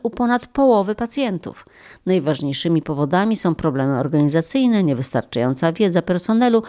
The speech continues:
czy brak czasu. O tym, jak leczy się ból we wrocławskim szpitalu przy Weigla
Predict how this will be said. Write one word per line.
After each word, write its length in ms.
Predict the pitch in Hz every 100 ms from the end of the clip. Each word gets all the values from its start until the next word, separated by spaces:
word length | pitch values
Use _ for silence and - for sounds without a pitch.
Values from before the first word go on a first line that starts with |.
| - -
czy 180 | - 330
brak 360 | 240 196 175 -
czasu. 460 | 247 208 - - - - - -
O 140 | 170
tym, 280 | 165 175 160
jak 260 | 175 185 185
leczy 320 | 185 190 202
się 180 | - 160
ból 280 | 151 175
we 140 | 170 165
wrocławskim 600 | 151 143 156 160 - 226
szpitalu 400 | - 196 190 185
przy 200 | - 170
Weigla 460 | 156 143 139 165